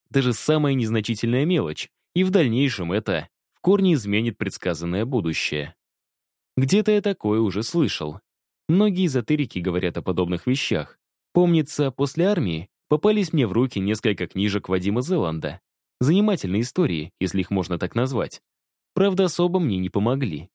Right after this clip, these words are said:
Наверное, так и не нашёл себе сил ступить на другую волну, более позитивную и счастливую. Что касается системы, то связь с ней стала лучше. Продолжал интеллект.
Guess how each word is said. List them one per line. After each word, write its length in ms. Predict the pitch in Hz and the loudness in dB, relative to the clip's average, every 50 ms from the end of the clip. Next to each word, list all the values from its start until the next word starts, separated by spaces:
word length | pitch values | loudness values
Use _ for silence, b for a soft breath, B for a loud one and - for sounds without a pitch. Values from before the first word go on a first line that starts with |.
| _ _ _ | _ _ _
Наверное, 560 | 151 160 165 165 170 160 151 151 147 135 131 | 0 2 4 4 2 2 2 0 0 -2 -2
так 200 | - 151 143 - | -2 -4 -4 -2
и 40 | 147 | -2
не 100 | 147 147 | 0 0
нашёл 340 | 156 170 170 - 202 196 170 | 0 -2 0 0 0 -2 0
себе 240 | - - 90 87 85 | -4 -4 -4 -4 -4
сил 240 | - - 127 127 | -2 0 0 0
ступить 420 | 120 - - 92 - 107 107 104 - | 0 -2 -4 -4 0 0 0 2 0
на 80 | 98 | -2
другую 360 | 87 90 95 85 95 98 98 95 | 0 0 -2 0 2 2 2 2
волну, 460 | 110 139 170 180 147 87 73 - - _ _ _ _ _ - | 2 0 0 0 -2 -4 -6 -8 -12 _ _ _ _ _ -2
более 320 | 143 165 202 196 190 180 | 2 2 4 4 2 2
позитивную 800 | - 107 92 85 80 - - 98 98 95 98 92 85 85 82 - _ | 0 -2 -4 -4 -8 -4 -2 -2 -2 0 0 -2 -2 -4 -6 -8 _
и 60 | - 98 | -6 -2
счастливую. 680 | - 139 143 - 185 180 131 92 85 80 78 82 - _ _ _ _ _ _ _ _ _ _ _ _ _ _ _ _ _ _ _ | -2 -2 -2 0 0 0 0 0 0 -4 -4 -6 -10 _ _ _ _ _ _ _ _ _ _ _ _ _ _ _ _ _ _ _
Что 220 | - - - 196 190 | -12 -2 0 0 2
касается 440 | - 196 185 - 196 190 180 - 180 | 2 0 2 2 2 0 0 -2 -4
системы, 680 | - - 156 - - - 104 113 120 120 104 95 104 - _ _ _ | -4 -4 -6 -6 -2 0 0 2 2 0 -2 -4 -8 -12 _ _ _
то 100 | 135 135 | -2 -2
связь 320 | - - 180 196 185 - | 0 2 2 0 0 -2
с 60 | - | -4
ней 180 | 95 92 98 107 | -4 -2 -2 -2
стала 340 | - - - 90 87 90 110 | -4 -4 -4 -2 0 0 0
лучше. 520 | 135 135 101 87 - - 90 78 80 - _ _ _ _ _ _ _ _ _ _ _ _ _ _ | 0 0 -2 -2 -2 -4 -4 -4 -8 -10 _ _ _ _ _ _ _ _ _ _ _ _ _ _
Продолжал 600 | - 170 190 185 202 190 147 92 95 87 87 90 | 2 2 2 4 2 2 0 0 -2 -2 -2 -2
интеллект. 560 | 90 - - 151 156 110 78 - - - _ | -4 -2 -2 -2 0 -2 -2 -4 -8 -16 _